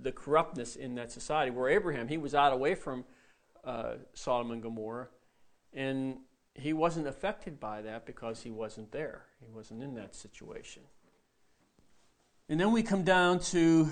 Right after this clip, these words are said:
people suffer. In particular, I'm talking about Christians suffer at the hands of Satan. Uh, this is from,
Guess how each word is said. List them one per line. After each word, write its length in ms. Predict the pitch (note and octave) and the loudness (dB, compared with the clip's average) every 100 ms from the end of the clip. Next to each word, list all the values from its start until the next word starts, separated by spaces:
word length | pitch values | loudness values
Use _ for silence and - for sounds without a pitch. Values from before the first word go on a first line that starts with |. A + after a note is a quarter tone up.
| - - - _ _ _ _ _ | 0 -12 -20 _ _ _ _ _
people 400 | - F#3 - D3 | -4 -2 0 -2
suffer. 680 | - G3+ G3 - F#3+ F#3+ F#3+ - _ - _ | 2 4 4 4 0 0 -2 -14 _ -20 _
In 100 | D3 | 0
particular, 560 | D3 D3 - A#3 C#3 B2+ | 2 2 4 4 4 2
I'm 80 | B2+ | 2
talking 380 | C#3+ C3 C#3 B2 | 6 6 4 -2
about 400 | A#2+ B2 A#2+ - - - _ | 0 0 0 -10 -20 -20 _
Christians 520 | - G3 - G#2 A#2 | -4 -4 -4 -10 -4
suffer 520 | - D3 - C#3+ C#3 - _ _ _ _ | 2 2 2 -6 -8 -14 _ _ _ _
at 160 | C3+ - | -6 -6
the 100 | A#2+ | -6
hands 300 | C3 C3 B2+ | -4 -4 -4
of 80 | A#2+ | -6
Satan. 400 | D#3 E3 - G2+ _ _ _ _ _ _ _ _ _ _ _ _ _ _ - - - _ _ - | -4 -4 -6 -16 _ _ _ _ _ _ _ _ _ _ _ _ _ _ -20 -20 -20 _ _ 0
Uh, 360 | B2 B2 A#2+ A#2+ - - C#3+ - | 4 6 4 -2 -12 -14 -16 -4
this 240 | D3 - | -2 0
is 100 | D3 | -2
from, 440 | - C#3 C3+ C3 | 0 2 2 0